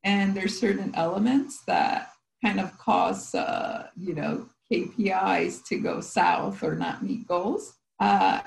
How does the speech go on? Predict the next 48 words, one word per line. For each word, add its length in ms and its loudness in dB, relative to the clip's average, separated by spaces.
I 100 6
think 380 4
it's, 720 -8
I 120 2
don't 220 4
think 220 6
there's 180 0
a 60 0
lot 220 2
of 160 -4
human 500 -4
element 500 -4
to 160 -8
it. 200 -8
Uh, 260 2
it 100 -2
usually 420 0
comes 300 -2
down 420 -2
to, 360 -4
uh, 280 -2
training 760 4
<laughs> 340 -20
or, 380 0
uh, 280 0
external 560 -2
factors. 920 -6
Uh, 260 -8
so 140 0
I 120 4
like 300 0
to, 380 0
the 100 0
human 340 4
element 460 -4
comes 280 0
in 120 -6
training 560 0
them 300 -2
and 200 -6
then 180 -6
finding 380 -4
solutions 760 -2
and 160 -4
sitting 340 -4
down 300 -2
to 100 -6
deep 280 -10